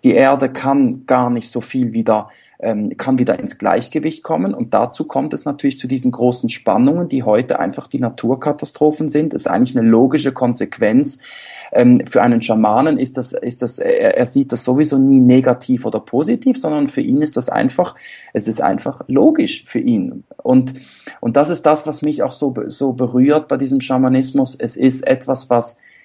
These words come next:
es ist nicht ein Guru oder es ist nicht ein, es ist nicht eine Glaubensrichtung. Schamanismus ist auch keine Religion, sondern es, dein Lehrer ist eigentlich die Natur.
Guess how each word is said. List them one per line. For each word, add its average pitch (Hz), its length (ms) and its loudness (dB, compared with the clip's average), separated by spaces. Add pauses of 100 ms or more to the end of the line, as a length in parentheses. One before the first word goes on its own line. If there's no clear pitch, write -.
(200)
es 117 180 -4
ist 127 180 0
nicht 131 240 4
ein 113 220 0
Guru 180 760 2
oder 120 100 4
es 117 120 -2
ist 127 140 -4
nicht 127 180 -2
ein, 113 200 -2
es - 180 -10
ist - 340 -14
nicht 127 220 -4
eine 95 160 -4
Glaubensrichtung. 147 840 0
Schamanismus 123 580 -4
ist 98 120 -6
auch 104 180 0
keine 110 240 -4
Religion, 110 720 0 (280)
sondern 135 800 2 (580)
es, - 260 -8
dein 117 220 2
Lehrer 127 480 2
ist - 200 -10
eigentlich 120 380 -2
die 131 100 -2
Natur. 104 680 -2